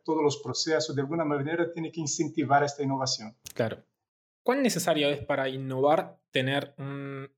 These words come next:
Speaker 2: historial? O sea, haber, eh, tener una cierta historia en el mercado. ¿Se puede innovar partiendo desde cero?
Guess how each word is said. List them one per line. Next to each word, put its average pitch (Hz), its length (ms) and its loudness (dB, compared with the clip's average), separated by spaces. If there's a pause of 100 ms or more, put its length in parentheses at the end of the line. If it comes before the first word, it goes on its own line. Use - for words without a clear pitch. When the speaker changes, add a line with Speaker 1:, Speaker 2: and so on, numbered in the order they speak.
Speaker 2:
historial? 127 720 -2
O - 60 -18
sea, 127 140 -4
haber, 123 300 -2 (260)
eh, 113 160 -8
tener 131 260 -4
una 131 120 -6
cierta 139 260 -4
historia 135 480 2
en 123 100 -2
el 120 100 -6
mercado. 120 520 0 (380)
¿Se - 140 -2
puede 180 200 4
innovar 147 580 4 (100)
partiendo 135 480 2
desde 113 220 -2
cero? 156 460 2